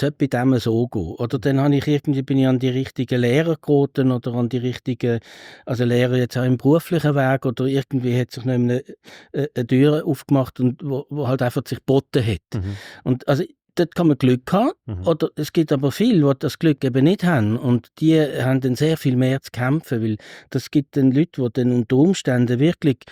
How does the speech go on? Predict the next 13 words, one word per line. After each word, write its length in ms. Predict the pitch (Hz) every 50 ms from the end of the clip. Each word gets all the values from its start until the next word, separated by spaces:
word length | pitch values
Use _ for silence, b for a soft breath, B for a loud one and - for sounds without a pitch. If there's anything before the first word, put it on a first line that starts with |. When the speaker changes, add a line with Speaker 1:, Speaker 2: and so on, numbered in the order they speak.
| B B B B B -
Speaker 1:
auch 140 | 127 123 120
wenn 200 | 123 151 180 202
sie 120 | 202 185
etwas 300 | 160 135 - 139 127 -
erreicht 500 | 135 120 117 117 120 139 170 180 - -
haben, 140 | 156 143 131
völlig, 520 | - - 143 156 175 196 180 156 151 -
äh, 260 | 151 139 131 127 131
äh, 1120 | 151 147 143 135 135 135 135 135 139 139 - - - - - - - - - - 135 - - 127
zusammengehen, 680 | - - 117 123 160 196 196 - 202 196 185 156 139 143
eben 240 | 175 185 156 147
in 260 | 151 - 143 131 131 127
einer 220 | 117 123 120 117